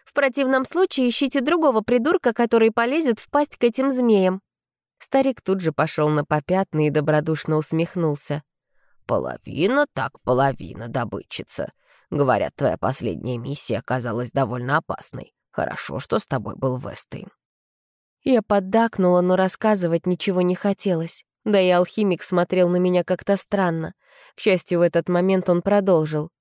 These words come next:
«Знаешь, раз уж ты принесла мне такой ценный трофей,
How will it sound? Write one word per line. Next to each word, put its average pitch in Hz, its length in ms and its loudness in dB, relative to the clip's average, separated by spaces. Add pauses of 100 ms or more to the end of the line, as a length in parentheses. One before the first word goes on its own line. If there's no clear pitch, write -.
(480)
«Знаешь, 151 800 -4 (260)
раз 104 300 -2
уж - 160 -8
ты 113 140 -4
принесла 127 540 -4
мне 90 200 -10
такой - 300 -4
ценный - 400 -8
трофей, - 600 -10